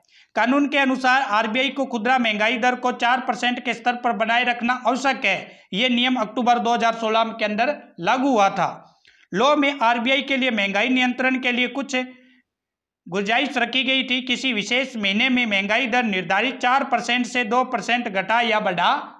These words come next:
सकती है, लेकिन अप्रैल दो हज़ार बाईस में महंगाई इससे भी काफ़ी ज़्यादा सात पॉइंट आठ परसेंट रही,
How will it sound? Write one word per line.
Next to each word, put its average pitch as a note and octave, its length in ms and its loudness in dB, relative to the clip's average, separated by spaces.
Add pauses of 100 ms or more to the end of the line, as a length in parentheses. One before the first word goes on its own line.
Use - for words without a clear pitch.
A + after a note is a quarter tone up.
सकती A#3 320 -2
है, D3+ 300 -6 (300)
लेकिन A3 520 -2 (220)
अप्रैल C4 360 2
दो C4 100 2
हज़ार A3+ 280 2
बाईस C4+ 380 0
में B3 140 0
महंगाई G#3 380 2
इससे B3+ 360 -4
भी A3+ 120 -4
काफ़ी C4+ 420 0
ज़्यादा G#3 600 0
सात B3+ 420 0
पॉइंट B3 300 0
आठ B3 240 -2
परसेंट A#3 360 -2
रही, A#3 320 -2